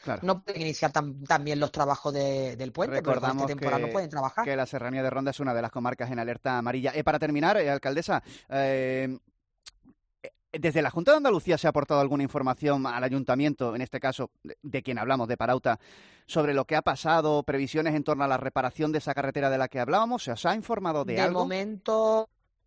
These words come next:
Speaker 2: informado, pero levemente, porque realmente, sinceramente, no lo saben ahora mismo ni ellos. Así que nos han informado, pues nada, que de momento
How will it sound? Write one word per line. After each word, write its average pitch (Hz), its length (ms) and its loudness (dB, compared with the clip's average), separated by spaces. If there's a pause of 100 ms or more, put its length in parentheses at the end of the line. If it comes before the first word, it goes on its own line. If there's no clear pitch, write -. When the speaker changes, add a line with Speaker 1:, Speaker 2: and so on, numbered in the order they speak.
(380)
Speaker 2:
informado, 208 360 2
pero 170 680 4
levemente, 170 520 0
porque 151 220 -4
realmente, 175 400 0
sinceramente, 170 560 -2
no 165 80 0
lo 160 80 0
saben 160 280 0
ahora 151 140 0
mismo 165 220 -2
ni 151 180 -2
ellos. 127 400 -2 (680)
Así 156 260 -4
que 175 80 0
nos 165 140 0
han 165 100 0
informado, 165 480 0
pues 147 420 2
nada, 135 220 -2
que 127 100 -4
de 123 60 -4
momento 139 280 -6